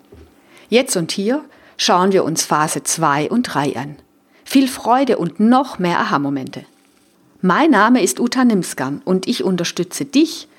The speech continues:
dein Geldbewusstsein auf eine neue Ebene zu bringen,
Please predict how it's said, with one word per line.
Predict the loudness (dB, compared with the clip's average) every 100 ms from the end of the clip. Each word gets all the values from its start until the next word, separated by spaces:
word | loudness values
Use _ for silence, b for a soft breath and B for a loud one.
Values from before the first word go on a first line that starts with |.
| b -4
dein | 0 0
Geldbewusstsein | 0 -2 -2 -4 -2 -4 -4 -2 -2
auf | -4 -6
eine | -4 -2
neue | 0 2 2 2
Ebene | 0 -2 -6
zu | -8 -12
bringen, | -12 -12 -16